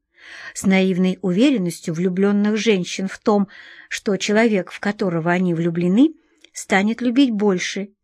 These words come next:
если ему сказать, что он любит недостаточно. Шталь не сразу понял намек, но услышал новую интонацию во фразе, сказанной Настенькой, и поднял голову. Он на удачу улыбнулся.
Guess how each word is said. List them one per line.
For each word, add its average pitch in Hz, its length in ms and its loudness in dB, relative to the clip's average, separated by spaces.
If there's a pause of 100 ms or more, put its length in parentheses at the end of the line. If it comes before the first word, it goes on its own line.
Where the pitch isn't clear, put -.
(320)
если 196 360 0
ему 180 180 0
сказать, 196 500 -2
что - 240 -6
он 202 100 -2
любит 220 360 -2
недостаточно. 233 1000 -4 (880)
Шталь 208 500 0
не 214 120 2
сразу 214 420 -2
понял 175 420 0
намек, 180 520 -2 (480)
но 202 140 4
услышал 233 500 2
новую 214 360 2
интонацию 220 680 0
во 202 120 2
фразе, 160 540 -2 (300)
сказанной 180 600 0
Настенькой, 165 720 -4 (320)
и 214 80 -2
поднял 220 440 4
голову. 156 540 -2 (540)
Он 294 220 8
на 277 120 8
удачу 269 460 2
улыбнулся. 269 800 2